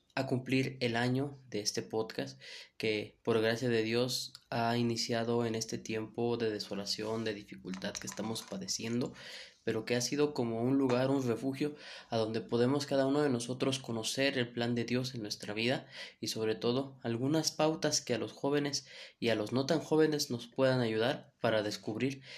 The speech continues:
esa voluntad que podemos hacer vida en nuestra realidad en donde nos encontremos. Seguimos meditando esta entrevista que Tomás Leoncini le realizó al Papa Francisco, titulada Dios es joven.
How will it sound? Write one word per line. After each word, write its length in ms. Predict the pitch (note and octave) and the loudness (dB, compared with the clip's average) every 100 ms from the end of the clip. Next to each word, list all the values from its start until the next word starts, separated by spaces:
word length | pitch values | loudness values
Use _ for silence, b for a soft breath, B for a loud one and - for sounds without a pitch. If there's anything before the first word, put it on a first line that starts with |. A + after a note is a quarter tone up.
| B B | B B
esa 500 | - B2 C3+ B2+ B2+ - | 0 2 4 2 0 -2
voluntad 800 | B2 B2 A#2 A2 - C#3+ E3 - _ | 4 4 4 0 0 -2 -2 -10 _
que 120 | - | -10
podemos 480 | - A#2 A#2+ B2 A#2+ | -2 0 2 2 0
hacer 320 | A#2+ A#2+ A#2 | 0 0 0
vida 420 | - B2+ C#3 C#3+ - | 0 0 -2 -8 -8
en 180 | A2+ A2 | -8 -6
nuestra 600 | G#2+ - A2 G#2+ G#2 - _ - | -8 -6 -2 0 0 -6 _ -2
realidad 600 | A2 G#2+ G#2+ A#2 A#2+ - | 0 0 0 0 -2 -10
en 120 | - A2+ | -4 -2
donde 180 | G#2+ | -2
nos 180 | G#2+ G#2 | -2 -4
encontremos. 760 | A2+ G2+ G2+ G2 G#2 G2 F#2+ - B B B B B B B | -4 -6 -4 -2 -4 -6 -12 -18 B B B B B B B
Seguimos 440 | C3+ C3 F3 E3+ | 0 4 6 6
meditando 840 | D#3+ B2+ B2 D3+ D#3 C#3 A#2 A#2 - | 6 4 2 2 4 4 2 0 -6
esta 200 | - B2+ | -6 -2
entrevista 760 | D3+ C#3 B2 B2+ - - C3 C3 | 0 2 2 4 2 2 4 4
que 100 | C3 | 2
Tomás 340 | B2 C#3 D#3 D3+ | 2 4 4 4
Leoncini 560 | C3+ C3 D#3 D#3+ D#3+ | 2 2 2 4 4
le 180 | D3+ B2+ | 4 4
realizó 400 | A#2+ A#2 A2 A#2+ | 4 2 0 0
al 120 | A#2+ | 0
Papa 220 | B2+ B2 | 0 -2
Francisco, 680 | A#2+ G#2 G2 G#2+ A2+ - - B B B B - | -6 -6 -6 -6 -6 -6 -10 B B B B -10
titulada 540 | A#2+ B2 B2 B2+ D3 | -4 2 4 4 4
Dios 300 | C3+ A#2+ A#2 | 4 2 0
es 100 | - | -4
joven. 560 | - - A#2 G#2+ F#2+ - | -2 4 4 4 0 -10